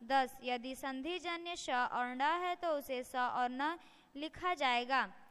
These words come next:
दस, पद पाठ में अवग्रह चिन्ह लगाना। दस,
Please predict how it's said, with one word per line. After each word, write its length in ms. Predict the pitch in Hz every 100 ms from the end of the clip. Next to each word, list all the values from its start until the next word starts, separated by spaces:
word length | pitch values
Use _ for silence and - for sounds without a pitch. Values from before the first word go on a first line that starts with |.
| - -
दस, 320 | 240 254 233 -
पद 220 | 277 294 349
पाठ 420 | 330 311 349 359
में 100 | 359
अवग्रह 520 | - 247 247 247 254
चिन्ह 400 | 240 320 349 370
लगाना। 640 | 349 233 240 240 254 208 180 - - _ _ _ _ _ _ _ _ _ _ _ _ -
दस, 600 | 247 285 277 - - -